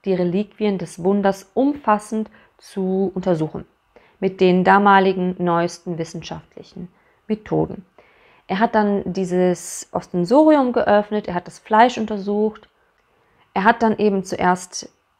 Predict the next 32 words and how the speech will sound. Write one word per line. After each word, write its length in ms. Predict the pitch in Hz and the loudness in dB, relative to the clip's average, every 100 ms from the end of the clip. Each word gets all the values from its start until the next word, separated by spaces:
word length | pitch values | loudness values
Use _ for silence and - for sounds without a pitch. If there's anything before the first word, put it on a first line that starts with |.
| _ - _ - | _ -20 _ -2
die 60 | |
Monstranz, 720 | 190 175 175 - 175 175 247 | 0 0 -2 -6 -2 0 0
das 180 | - 190 | -4 -8
habe 220 | 196 185 | -4 -6
ich 60 | 180 | -4
jetzt 160 | 185 - | -8 -4
vergessen 340 | 185 180 190 | -2 -2 -4
zu 140 | - | -8
sagen, 480 | 170 160 165 196 226 - _ _ _ _ | -4 0 2 0 -4 -8 _ _ _ _
es 140 | 185 - | -12 0
war 100 | 185 | 2
ja 140 | 185 | 2
so 160 | 175 190 | 0 -2
bei 220 | 190 180 | 2 2
diesem 340 | 175 175 175 | 0 -4 -2
Wunder 240 | 170 208 226 | 0 2 0
von 180 | 220 190 | 0 -2
Lanciano, 680 | 180 170 - 180 196 208 | -2 -4 -4 -2 0 -2
dass 260 | 202 180 - | -4 -8 -10
es, 400 | - 165 - - | -16 -16 -18 -12
dass 180 | 175 - | -12 -10
das, 340 | 185 - - 269 _ _ - | -12 -10 -14 _ _ _ -10
ähm, 380 | 87 92 92 95 _ _ _ _ _ _ _ - | -6 -6 -8 -14 _ _ _ _ _ _ _ -2
dass 260 | 185 185 | 0 0
die 180 | - 190 | -4 -2
Hostie 460 | 214 240 - - 277 | 0 -2 -4 -6 -6
zu 240 | - 233 | -4 -6
einem 380 | 180 175 180 180 _ _ _ _ | -2 -2 -2 -6 _ _ _ _
Stück 420 | - - 196 190 | -18 -6 -6 -6
blutenden 480 | - 202 196 175 170 | -4 -4 -2 -4 -4
Fleisch 560 | - 185 180 233 - - | 0 2 4 2 -4 -2
wurde 360 | 254 269 285 | 0 2 -2